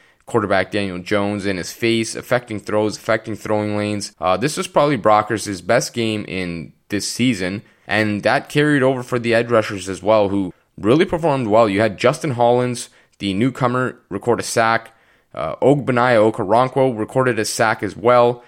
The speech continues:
and one tackle for loss. And like Brockers, he routinely was in quarterback Daniel Jones's face. He had a ton of pressure in the contest. He was winning a lot of his reps.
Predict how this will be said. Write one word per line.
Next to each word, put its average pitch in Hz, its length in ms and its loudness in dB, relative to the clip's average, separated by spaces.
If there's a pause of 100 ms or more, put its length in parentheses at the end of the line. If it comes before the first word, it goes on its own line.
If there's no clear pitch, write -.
(140)
and 92 220 -8
one 120 160 4
tackle 113 320 0
for 98 160 -4
loss. 113 320 2
And 107 200 -2
like 123 220 0
Brockers, 123 540 2
he 143 160 2
routinely 151 520 2
was 107 200 0
in 107 80 -4
quarterback 104 560 -2
Daniel 104 280 -2
Jones's 101 480 -4
face. 110 420 -2
He 101 100 -4
had 113 180 0
a 90 80 -6
ton 123 320 -2
of 104 140 -8
pressure 107 360 0
in 101 100 -4
the 78 60 -8
contest. 101 720 -2
He 107 120 -8
was 101 160 -4
winning 117 280 0
a 107 60 2
lot 107 220 4
of 95 80 -2
his 82 240 -12
reps. 101 460 0